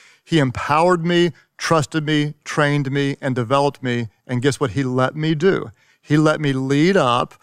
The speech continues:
from my perspective, a young adult, and help impact his organization to make it way, way better because he had the wisdom to invest in me and also the humility to allow me to lead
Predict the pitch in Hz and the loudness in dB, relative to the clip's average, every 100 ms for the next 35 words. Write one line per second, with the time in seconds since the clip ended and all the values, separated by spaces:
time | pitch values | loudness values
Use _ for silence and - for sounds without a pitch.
0 | _ _ _ - 135 123 135 165 214 - | _ _ _ -4 -2 2 0 2 -2 0
1 | 147 123 139 127 120 139 165 131 120 123 | -2 -2 -4 -4 0 0 0 0 0 -2
2 | - - _ - 123 98 156 156 - 160 | -6 -20 _ -6 -6 0 0 0 -4 0
3 | 185 214 147 131 123 - _ _ - 165 | 0 2 0 0 -2 -10 _ _ -2 0
4 | 165 185 190 165 131 123 - 123 135 135 | 2 2 2 2 0 -2 -4 -4 -2 -2
5 | 131 123 120 135 151 151 147 143 139 120 | -4 -4 0 2 4 2 2 2 0 2
6 | 127 156 - _ _ - 123 131 170 170 | -2 -4 -12 _ _ -6 -4 -2 0 2
7 | 139 147 - _ _ 151 147 147 147 131 | 2 -2 -6 _ _ 2 2 2 0 -2
8 | - _ _ 131 120 156 170 196 175 180 | -6 _ _ -8 0 2 4 2 2 2
9 | 156 135 120 - 131 131 131 - 131 131 | 2 2 0 -2 -2 0 0 -2 0 0
10 | 123 143 131 127 131 156 147 127 117 - | -2 -4 -2 0 2 2 2 -2 -6 -4
11 | 135 117 120 123 131 156 139 123 120 139 | -2 -2 -4 0 2 2 0 -4 -4 -8
12 | 123 120 120 117 | -4 -2 -2 -4